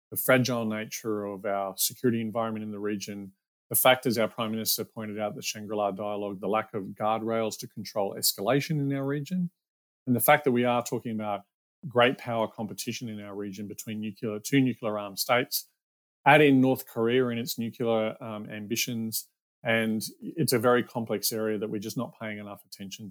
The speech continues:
to. But the key statistic here is from four hundred to fifteen hundred nuclear warheads by the time we get through the next twelve years. That's a significant change to China's nuclear capabilities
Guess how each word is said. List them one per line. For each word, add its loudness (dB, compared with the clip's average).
to. -2
But -2
the 0
key 4
statistic -2
here -4
is -6
from -14
four 2
hundred -6
to -2
fifteen 0
hundred -4
nuclear -4
warheads -4
by 4
the 0
time -4
we -4
get -4
through -6
the -10
next -12
twelve -6
years. -10
That's -6
a -2
significant -2
change -10
to -14
China's -10
nuclear -8
capabilities -2